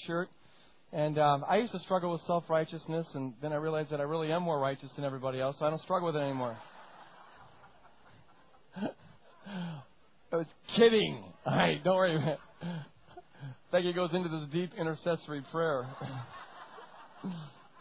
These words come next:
<laughs> Uh, one other announcement, and that is this. It's an important one. Um, w-, we're gonna be having these prayer, uh, praise,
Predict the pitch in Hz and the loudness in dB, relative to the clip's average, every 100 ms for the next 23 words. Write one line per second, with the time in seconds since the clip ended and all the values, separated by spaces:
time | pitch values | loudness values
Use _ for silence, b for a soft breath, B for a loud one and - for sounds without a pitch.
0 | - 160 156 123 95 110 135 - - - | -8 -4 -4 -6 -12 -18 -18 -20 -20 -20
1 | - - B 175 165 135 175 175 202 208 | -20 -20 B -20 -18 0 8 8 8 4
2 | 220 247 254 240 226 233 196 208 196 185 | 4 8 8 8 8 6 6 0 2 4
3 | 196 180 151 190 180 170 170 165 - 185 | 4 4 2 2 2 0 -2 -4 0 2
4 | 190 151 139 139 139 143 143 139 139 b | 2 4 4 2 2 6 6 4 0 b
5 | b b b b - - - 180 165 160 | b b b b -20 -20 -12 -8 -6 -6
6 | 160 175 170 202 202 180 190 190 180 160 | -4 -2 0 0 2 6 6 6 2 -2
7 | - - 185 180 180 175 165 147 139 139 | -4 -6 2 4 6 4 -2 -2 -2 -4
8 | - 175 170 170 | -2 0 2 0